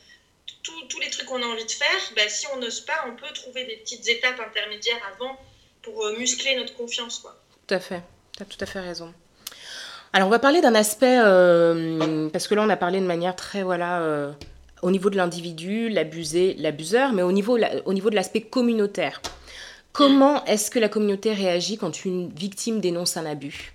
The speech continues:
Speaker 2: Et quand je dis communauté, c'est vraiment au sens large, comme j'ai dit, église, synagogue, mosquée, groupement spirituel quelconque.
Speaker 1: Mm.
Speaker 2: Comment, euh, voilà, comment est-ce qu'ils réagissent quand, euh, de tels scandales, euh, sont révélés ?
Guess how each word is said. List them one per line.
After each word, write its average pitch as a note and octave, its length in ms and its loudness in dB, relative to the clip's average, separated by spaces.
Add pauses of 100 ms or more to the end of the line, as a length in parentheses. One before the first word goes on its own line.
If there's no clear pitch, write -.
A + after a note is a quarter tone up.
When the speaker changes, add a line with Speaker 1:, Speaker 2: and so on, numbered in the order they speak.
Speaker 2:
Et C#3 60 -10
quand G3 160 0
je - 60 -4
dis A3+ 120 -4
communauté, G3 540 0
c'est G3+ 140 -2
vraiment F#3 320 -2
au F3 80 -2
sens D3+ 340 -8
large, G3 320 2
comme E3+ 160 -8
j'ai D#3+ 100 -8
dit, F3 420 -6
église, F#3 500 -2 (120)
synagogue, E3 640 0
mosquée, G#3+ 380 -2
groupement F3+ 320 -4
spirituel E3+ 440 -6
quelconque. G#3+ 600 -2
Speaker 1:
Mm. - 40 -2 (880)
Speaker 2:
Comment, B3 540 8
euh, F#3 400 10
voilà, F#3+ 200 4
comment G4+ 180 0
est-ce - 120 -2
qu'ils G#3 140 -2
réagissent F#3+ 520 0
quand, D#3 260 -8
euh, D3+ 120 -2
de D3+ 120 -6
tels E3+ 180 -2
scandales, E3+ 460 -4
euh, D3+ 280 -4
sont F#3+ 160 -6
révélés ? D3 320 -4